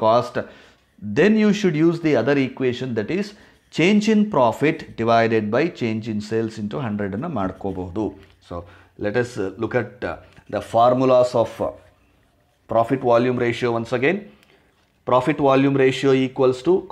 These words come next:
contribution by sales into hundred or C by S or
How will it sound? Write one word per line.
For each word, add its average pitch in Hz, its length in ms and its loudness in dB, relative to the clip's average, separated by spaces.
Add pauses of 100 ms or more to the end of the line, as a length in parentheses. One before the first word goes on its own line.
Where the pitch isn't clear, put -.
contribution 139 920 0
by 127 100 2 (160)
sales 127 280 2 (120)
into 123 180 -4 (140)
hundred 110 580 -2 (200)
or 113 80 0 (120)
C 123 240 -4
by 117 120 2 (260)
S - 80 -12 (540)
or 110 100 4